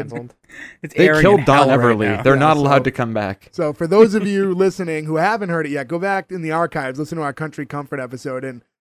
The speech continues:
Speaker 4: and a reminder also, go to S one E one pod dot com. That's where you can find the links to all our social media and everywhere we can listen to us, S one E one pod dot com.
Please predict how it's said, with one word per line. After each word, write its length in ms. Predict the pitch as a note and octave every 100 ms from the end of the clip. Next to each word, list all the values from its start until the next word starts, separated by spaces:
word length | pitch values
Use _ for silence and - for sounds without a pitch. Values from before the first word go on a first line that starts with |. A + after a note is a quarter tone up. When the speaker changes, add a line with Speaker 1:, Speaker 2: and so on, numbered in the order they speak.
| -
Speaker 4:
and 140 | D#3+
a 80 | E3+
reminder 440 | F3+ G3 G3 E3
also, 260 | E3+ F3+ D#3+
go 120 | D3+
to 100 | C#3+
S 180 | D#3+ E3
one 160 | F3 E3
E 60 |
one 180 | D#3+ C#3+
pod 320 | - D#3 C#3+
dot 280 | C3+ D3+ D#3+
com. 260 | D3+ D3+ C#3+
That's 160 | C3+ D#3
where 60 |
you 40 | D3+
can 120 | D3
find 220 | D3+ C#3+
the 40 |
links 200 | C#3+ C#3+
to 80 | -
all 160 | C#3+ D#3+
our 100 | E3+
social 320 | - D#3 D3
media 320 | C#3+ D3 D3
and 80 | C#3+
everywhere 340 | C3+ D3 D3 C#3
we 80 |
can 160 | C3+ C3
listen 220 | B2+ C3+
to 60 | B2+
us, 140 | B2+ -
S 200 | E3+ F3
one 140 | E3+
E 60 | D#3
one 200 | C#3+ C3+
pod 380 | - D#3 D#3 C3+
dot 260 | D#3+ F3+
com. 360 | - C#3+ C#3